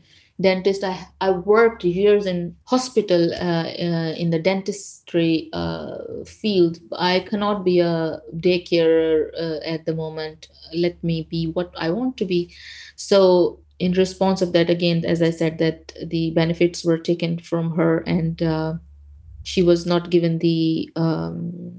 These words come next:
language training, uh, on the, to become the, mm, um, dentist. So she, she switched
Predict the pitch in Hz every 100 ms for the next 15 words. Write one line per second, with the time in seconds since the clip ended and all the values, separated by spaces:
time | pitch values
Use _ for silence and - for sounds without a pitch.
0 | - 175 175 175 170 175 - - - -
1 | 170 175 180 - - _ _ - 147 143
2 | - - 165 165 165 165 160 - - -
3 | 175 175 175 175 160 - - - - -
4 | - - 170 175 165 165 156 156 156 -
5 | - - 156 156 151 147 147 - - _
6 | _ _ _ _ - - - - - -
7 | - 156 156 160 160 - 151 185 277 233
8 | 190 - - - - - - - 196 196
9 | 247 247 - - 240 233 - - 285 294
10 | -